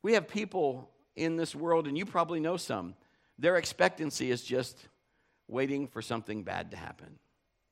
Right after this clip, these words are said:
"I'm just waiting for the other shoe to drop. If I don't do anything, then I can't expect anything to happen different, so then I don't get disappointed."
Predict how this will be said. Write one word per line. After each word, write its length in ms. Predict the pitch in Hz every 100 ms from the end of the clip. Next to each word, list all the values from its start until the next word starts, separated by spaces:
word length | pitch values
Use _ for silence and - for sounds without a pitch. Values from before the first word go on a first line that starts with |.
| _ _ _ _ -
"I'm 120 | 165
just 160 | 180 156
waiting 240 | 147 151
for 120 | 139
the 160 | 135 139
other 160 | 127
shoe 200 | 147 113
to 80 | 101
drop. 420 | 92 87 90 - _ _ _ _ _ _ _ _ _ _ -
If 120 | 147
I 80 | 185
don't 280 | 196 196
do 140 | 160 196
anything, 360 | 185 135 139
then 160 | 147 135
I 120 | 135
can't 260 | 143 156 143
expect 340 | 131 151 143
anything 320 | 135 135 127
to 80 | 123
happen 340 | 123 127 123 117
different, 360 | 127 123 113
so 100 | -
then 160 | 110 113
I 100 | 110
don't 220 | 110 107
get 160 | 101 95
disappointed." 640 | 101 90 - 82 73 -